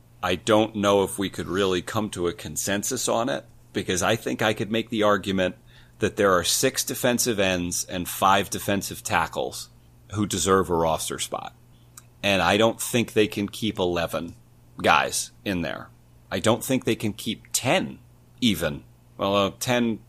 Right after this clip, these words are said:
nine or ten is what it's gonna end up being, chances are. But if you look at the edge, you've got Von Miller,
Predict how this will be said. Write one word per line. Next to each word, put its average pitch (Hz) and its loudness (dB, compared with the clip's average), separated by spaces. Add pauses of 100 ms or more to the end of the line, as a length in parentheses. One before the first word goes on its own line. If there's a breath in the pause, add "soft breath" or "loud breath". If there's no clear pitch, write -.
(600 loud breath)
nine 143 6
or 127 4
ten 98 2
is 87 -6
what 92 2
it's 87 -2
gonna 95 0
end 90 -4
up 87 -4
being, 73 -2
chances 87 -2
are. 80 0
But 101 2
if 92 -2
you 104 4
look 123 4
at - -8
the 117 2
edge, 90 2 (400)
you've 95 -4
got 92 4
Von 117 8
Miller, 104 2